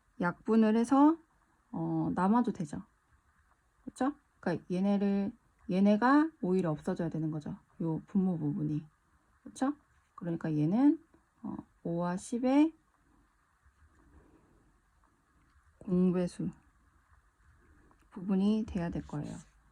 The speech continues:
가장 작은 기약 분수를 찾아주라고 해-, 했으니까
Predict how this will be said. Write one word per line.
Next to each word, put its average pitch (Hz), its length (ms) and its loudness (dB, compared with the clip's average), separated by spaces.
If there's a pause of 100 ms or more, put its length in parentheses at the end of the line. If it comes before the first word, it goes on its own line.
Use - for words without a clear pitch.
(380)
가장 247 340 2
작은 226 380 0
기약 220 360 2
분수를 190 420 -2
찾아주라고 180 840 -6
해-, 196 100 -6 (120)
했으니까 226 920 2